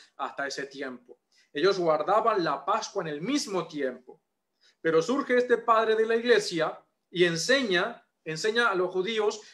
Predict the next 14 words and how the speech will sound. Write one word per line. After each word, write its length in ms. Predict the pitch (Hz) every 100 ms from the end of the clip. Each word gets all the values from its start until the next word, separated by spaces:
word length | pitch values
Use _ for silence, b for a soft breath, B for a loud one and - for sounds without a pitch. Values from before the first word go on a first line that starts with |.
| B
y 80 | 160
le, 80 |
ah, 160 | 196 156
perdón, 160 | 196 208
a 40 |
los 140 | 170
cristianos, 420 | 170 208 233 202 165
y 40 |
le 120 | 165
dice, 460 | 170 208 254 302 - _
¿qué 100 | 196
les 140 | 208 202
dice? 420 | 254 - - _ _ _ _ _ _
Que 540 | 170 170 156 139 -